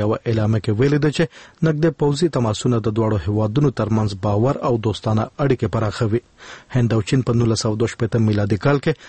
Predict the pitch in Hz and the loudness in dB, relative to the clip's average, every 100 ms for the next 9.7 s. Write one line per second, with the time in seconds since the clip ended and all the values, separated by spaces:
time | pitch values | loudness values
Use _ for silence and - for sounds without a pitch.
0 | - - 151 147 151 151 - 139 117 147 | -18 -2 2 4 4 2 0 -2 -2 0
1 | 175 - 117 110 107 120 120 104 107 - | 0 -2 -2 0 0 0 -2 0 -2 0
2 | 143 123 113 107 104 - 135 - 156 - | 0 2 2 0 -2 0 -2 0 -2 0
3 | 156 - - - - 147 156 156 151 - | -2 -4 -20 -8 -2 0 2 2 0 0
4 | 180 135 107 104 107 143 160 131 131 131 | 2 2 2 0 2 0 0 0 0 2
5 | 131 143 165 143 117 - 107 104 104 110 | 2 4 4 4 2 -2 -2 -2 -2 0
6 | 113 110 107 - 117 104 143 139 147 147 | 0 0 0 -2 -2 2 2 2 0 2
7 | 156 - - _ - 104 110 - 113 113 | 0 -4 -18 _ -6 -2 -2 -2 -2 -2
8 | - 143 135 104 101 117 - _ - - | -2 0 0 0 0 -2 -6 _ -20 -20
9 | - - 156 170 - 170 | -20 -4 2 2 2 0